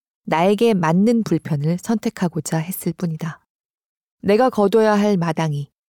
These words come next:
나에게 노동하는 불편을 제공해준다.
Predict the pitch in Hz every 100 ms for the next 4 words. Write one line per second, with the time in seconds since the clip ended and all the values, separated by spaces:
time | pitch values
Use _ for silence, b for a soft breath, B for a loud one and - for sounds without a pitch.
0 | _ - 175 170 165 170 156 240 196 208
1 | 254 233 220 208 196 165 156 160 147 156
2 | 170 - - 151 151 160 156 156 139 170